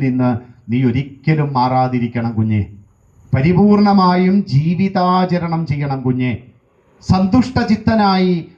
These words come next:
നീ പോയി വരൂ. നീ സംരക്ഷിക്കുന്ന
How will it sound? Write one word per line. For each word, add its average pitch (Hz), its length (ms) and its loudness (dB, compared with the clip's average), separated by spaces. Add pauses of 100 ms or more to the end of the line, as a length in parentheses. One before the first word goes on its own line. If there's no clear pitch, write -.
(160)
നീ 175 120 4 (1080)
പോയി 190 340 4
വരൂ. 202 200 2 (380)
നീ 170 100 4 (220)
സംരക്ഷിക്കുന്ന 233 760 0